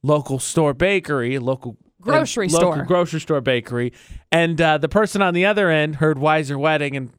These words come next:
Speaker 1: decided that they, what they said was, "Why is there a wedding? Question mark,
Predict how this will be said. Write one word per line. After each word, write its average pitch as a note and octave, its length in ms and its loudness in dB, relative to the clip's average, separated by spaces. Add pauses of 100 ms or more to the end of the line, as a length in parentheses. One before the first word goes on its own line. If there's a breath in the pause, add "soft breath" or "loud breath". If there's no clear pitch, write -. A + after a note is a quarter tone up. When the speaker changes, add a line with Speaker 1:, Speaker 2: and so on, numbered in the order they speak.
(460)
Speaker 1:
decided D3 460 0
that C#3 140 -4
they, D3+ 120 2
what C#3+ 200 -4
they C#3+ 100 -2
said A#3 280 0
was, C#3+ 400 0 (380)
"Why D#3+ 320 4
is F3+ 140 -2
there E3 240 2
a D3 60 2
wedding? E3 500 0
Question G#3 480 0
mark, C#3+ 340 -2